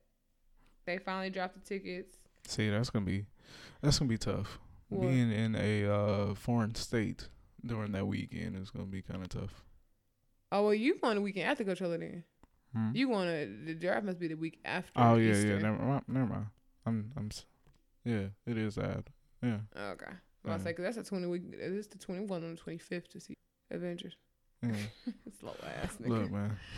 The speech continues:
Speaker 1: Anyways.
Speaker 2: Hey, I, I partook in some, uh, party favors this weekend.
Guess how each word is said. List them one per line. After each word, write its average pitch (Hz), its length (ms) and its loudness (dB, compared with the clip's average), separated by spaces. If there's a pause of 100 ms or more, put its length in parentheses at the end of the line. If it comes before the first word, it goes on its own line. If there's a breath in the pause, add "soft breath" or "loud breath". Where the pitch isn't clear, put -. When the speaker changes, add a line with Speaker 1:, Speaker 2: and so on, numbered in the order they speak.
(320 loud breath)
Speaker 1:
Anyways. 202 760 2
Speaker 2:
Hey, 127 420 2
I, 143 440 2
I - 20 4
partook 135 680 0
in 117 260 -6
some, 104 500 -8
uh, 123 220 -6
party 180 340 6
favors 113 400 4
this 110 160 -2
weekend. 117 420 0